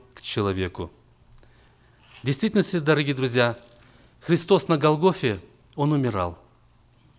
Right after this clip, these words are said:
Их на-, на-, со смертью Христа воз-, получилось возрождение невесты, церкви. Христос умер, пролил святую пречистую кровь, возрождается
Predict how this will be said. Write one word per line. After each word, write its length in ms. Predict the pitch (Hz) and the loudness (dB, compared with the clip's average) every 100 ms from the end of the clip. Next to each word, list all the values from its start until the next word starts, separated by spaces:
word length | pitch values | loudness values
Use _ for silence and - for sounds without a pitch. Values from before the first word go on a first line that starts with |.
| _ _ - - - | _ _ -20 -20 -4
Их 260 | 202 208 165 | 2 2 6
на-, 160 | 202 | 6
на-, 600 | 156 156 147 151 151 160 - - _ _ | 6 2 -2 -4 -2 -2 -4 -14 _ _
со 160 | - 190 | 0 4
смертью 500 | - 190 208 - 170 | 4 6 4 4 -2
Христа 500 | - 143 - 220 202 - _ _ - | 0 -2 2 0 0 -8 _ _ -2
воз-, 260 | 123 127 120 110 | 0 0 -4 2
получилось 600 | 160 151 - 165 143 - | 2 2 2 0 0 -4
возрождение 720 | 117 135 117 117 107 175 165 | -2 0 2 -2 0 0 2
невесты, 560 | 151 131 113 107 - 101 - _ | 0 0 -2 -6 -8 -12 -14 _
церкви. 560 | - - 104 101 95 90 - _ _ - - | -6 -2 -2 -4 -12 -14 -18 _ _ -20 -16
Христос 520 | - 208 190 233 160 - 214 | 6 6 10 8 8 2 6
умер, 520 | 262 233 190 113 - - - - - | 8 10 8 6 0 -16 -20 -20 6
пролил 400 | 202 247 226 202 | 12 12 12 8
святую 400 | - 208 247 220 | 6 4 4 4
пречистую 540 | 196 - 214 - 165 | 4 4 4 6 2
кровь, 280 | 170 247 254 - - - - | 6 6 6 2 -18 -20 -18
возрождается 920 | - 135 139 127 135 143 135 - 120 | -2 2 4 4 4 4 4 0 -2